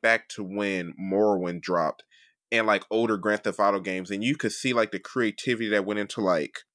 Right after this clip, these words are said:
N P C controls and dynamics, how N P Cs act during the day versus the night.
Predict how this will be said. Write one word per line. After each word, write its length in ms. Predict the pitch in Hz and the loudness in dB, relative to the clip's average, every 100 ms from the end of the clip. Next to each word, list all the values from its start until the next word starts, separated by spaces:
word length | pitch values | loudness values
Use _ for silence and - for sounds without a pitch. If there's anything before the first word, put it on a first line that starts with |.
| - - _ - - _ _ 143 | -16 -16 _ -20 -20 _ _ 2
N 180 | 160 | 4
P 160 | 165 143 | 4 -2
C 240 | - 147 | 2 2
controls 580 | 139 131 - 143 135 123 | 2 -2 2 4 6 4
and 140 | 104 95 | 2 4
dynamics, 760 | 117 117 107 113 117 117 - | 4 4 2 0 0 -2 0
how 140 | 113 | 0
N 160 | 98 127 | 0 -4
P 100 | 117 | -8
Cs 320 | - 123 117 | -6 -2 2
act 220 | 110 110 107 | 2 2 0
during 160 | 110 | -4
the 60 | 101 | -2
day 260 | 98 110 | 2 2
versus 320 | 107 110 - - | 2 0 -2 -6
the 80 | 98 | -2
night. 340 | 101 107 | 2 2